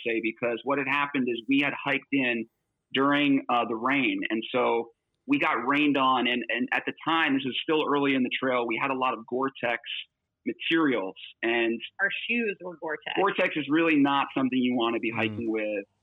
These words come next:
Speaker 1: um,
Speaker 2: Long
Speaker 1: long term.
Speaker 2: term.
Speaker 1: And because once it gets wet, and it will get wet, it traps all the moisture inside, um, if it's a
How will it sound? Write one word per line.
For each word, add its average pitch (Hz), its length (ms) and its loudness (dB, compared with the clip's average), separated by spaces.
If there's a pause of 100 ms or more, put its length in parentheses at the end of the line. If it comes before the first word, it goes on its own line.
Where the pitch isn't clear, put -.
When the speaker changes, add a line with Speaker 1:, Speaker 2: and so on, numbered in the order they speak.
(160)
Speaker 1:
um, - 100 -6
Speaker 2:
Long 175 280 0
Speaker 1:
long 175 80 -8
term. 170 100 -4
Speaker 2:
term. 151 480 -4
Speaker 1:
And 113 320 0
because 117 420 -4
once 151 280 0
it 147 120 -4
gets 135 200 -2 (120)
wet, 113 260 0
and 113 120 0
it 127 160 -4
will 139 180 0
get 123 240 -4
wet, 101 240 0 (100)
it 113 100 -6 (200)
traps 127 400 -2
all 120 180 0
the 120 100 -4
moisture 110 680 -2 (180)
inside, 123 840 0 (200)
um, 110 380 -2 (200)
if 113 120 -4
it's 110 160 -6
a 107 40 -6